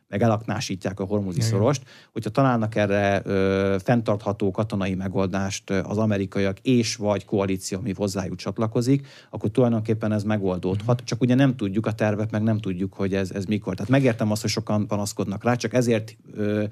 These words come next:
Speaker 1: higgadtabbak az amerikaiak. Még egy dolgot hozzátennék nagyon röviden. A, a, az amerikaiak már csak azért sem fognak ebből engedni,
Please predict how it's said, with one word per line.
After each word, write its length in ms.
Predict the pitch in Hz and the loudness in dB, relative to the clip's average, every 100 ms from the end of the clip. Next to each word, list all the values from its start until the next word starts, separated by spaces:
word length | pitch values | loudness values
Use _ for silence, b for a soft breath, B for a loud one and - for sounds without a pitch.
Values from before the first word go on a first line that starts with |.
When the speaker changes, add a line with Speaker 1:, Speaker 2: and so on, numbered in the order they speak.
| B B _ | B B _
Speaker 1:
higgadtabbak 640 | 123 117 110 110 104 107 | -2 0 0 -2 -2 -2
az 80 | 98 | -4
amerikaiak. 640 | 98 110 110 127 139 139 | 0 0 0 0 0 2
Még 160 | 151 127 | 2 2
egy 80 | |
dolgot 240 | 110 110 107 | 2 0 0
hozzátennék 500 | 117 107 107 104 98 | -2 -2 -2 -4 -2
nagyon 240 | 110 101 | -2 -2
röviden. 480 | 101 104 117 123 135 B B B B B | -2 -2 2 2 0 B B B B B
A, 460 | - 107 107 110 107 98 - _ _ _ _ _ _ _ _ _ _ _ _ _ _ | -2 0 2 2 0 -4 -14 _ _ _ _ _ _ _ _ _ _ _ _ _ _
a, 480 | 113 104 104 104 104 - | -4 -2 0 0 -2 -4
az 120 | - 120 | -2 2
amerikaiak 460 | 156 139 - 117 | 4 4 4 2
már 100 | 110 | 2
csak 140 | 110 117 | -2 2
azért 260 | 120 110 | 2 2
sem 140 | 110 101 | 0 -4
fognak 340 | 110 104 95 | -2 -4 -2
ebből 240 | 101 98 90 | -4 -2 -2
engedni, 580 | 92 87 92 98 135 | -4 -4 -4 -2 -2